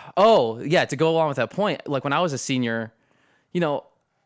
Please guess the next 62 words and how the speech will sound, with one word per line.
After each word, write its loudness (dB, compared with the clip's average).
I 4
didn't 0
think -2
I 2
was, 0
like, -2
any -2
great -2
player -2
or 0
anything. -4
I 0
was -2
an 0
okay -2
football -2
player. -2
I 0
was -4
the -4
ca-, -6
I 2
was 2
a -6
captain -2
and -6
stuff, -4
but, -2
like, -2
I 0
wasn't -6
amazing. -4
I -4
wasn't, -4
like, -6
all-state -6
or -4
anything -8
like -8
that. -4
But -4
I 0
remember -2
one -2
time, -4
like, -4
in -4
the, -4
uh, -10
weight -2
room -4
in -8
the -4
wintertime -4
after -4
my -6
senior -8
season, -6
like, -6
these -8
eighth -4
graders -6